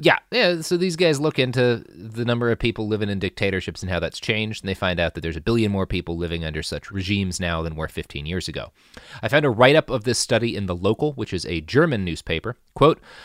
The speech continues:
"Well, the researchers concluded that the number of people living in democracies rose from four billion to four point two billion between two thousand three and two thousand seventeen. They also found that three point three billion people lived under dictatorship last year compared to two point three billion in two thousand three."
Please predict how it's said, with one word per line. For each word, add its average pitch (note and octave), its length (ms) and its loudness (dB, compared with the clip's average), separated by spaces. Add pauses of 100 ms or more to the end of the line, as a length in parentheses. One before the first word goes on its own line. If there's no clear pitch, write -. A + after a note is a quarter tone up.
(200)
"Well, B2 80 2
the B2 100 4
researchers F3+ 500 4
concluded E3+ 540 4
that C#3+ 140 0
the B2 80 2
number C#3+ 260 0
of C3 80 -4
people B2+ 240 -2
living A#2 220 0
in A2 80 0
democracies G#2 560 -2
rose A2 320 2
from G#2 160 -8
four A2 240 2
billion A2 320 0
to G2 60 0
four G#2 180 -4
point - 300 -6
two A#3+ 180 0
billion G2 320 2
between F2+ 320 -4
two G#2 120 -4
thousand F2 300 0
three E2+ 220 -4
and D#2 100 -8
two F#2 140 -6
thousand D#2+ 280 -4
seventeen. D#2 540 -6 (300)
They A2+ 100 4
also D#3 240 4
found C3+ 260 2
that - 120 -2
three F#3 240 -4
point E3+ 280 -2
three G#3+ 300 -6
billion G#2 360 -2
people F#2 280 -4
lived G2 220 -2
under F#2 180 -2
dictatorship C#3 640 -4
last D#2+ 320 -4
year D2+ 140 -6
compared F#2 420 -6
to F2 60 -6
two - 260 -10
point F#3 320 -6
three E3+ 200 -4
billion A2+ 420 0
in G#2+ 180 -8
two F2 220 -6
thousand D#2+ 420 -4
three." G#2+ 500 -6